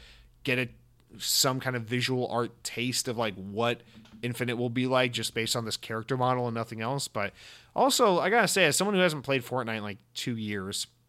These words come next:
Fortnite's really not that bad from a gameplay perspective. Like, I played with my brother and my nephew, so it's, it's kinda fun. You know, they're more, they're, they're better at Fortnite. They know they're doing a little more, so they carried me a bit. Um, I don't really, I know Fortnite's fun to mess with, like, you know, pick on it, and,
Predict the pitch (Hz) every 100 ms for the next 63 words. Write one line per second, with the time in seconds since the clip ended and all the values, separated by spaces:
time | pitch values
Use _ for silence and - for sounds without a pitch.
0 | _ - 208 294 294 233 160 170 165 156
1 | 143 127 107 113 113 120 127 113 98 92
2 | 104 123 120 127 - 131 131 143 117 110
3 | - - - 131 156 180 180 165 127 127
4 | 127 123 113 113 107 120 117 123 113 -
5 | - - - 220 190 - 131 135 135 131
6 | 127 127 123 123 127 127 - 113 127 123
7 | - 131 117 127 120 101 - 123 117 113
8 | 113 120 110 107 120 117 117 113 110 104
9 | 107 104 - 190 180 175 170 160 175 170
10 | 160 - - - - 143 139 143 - _
11 | - 190 311 180 160 170 - 185 226 -
12 | 180 180 165 - 147 131 113 117 - 131
13 | 135 120 123 127 107 131 123 - 135 139
14 | 131 131 123 113 104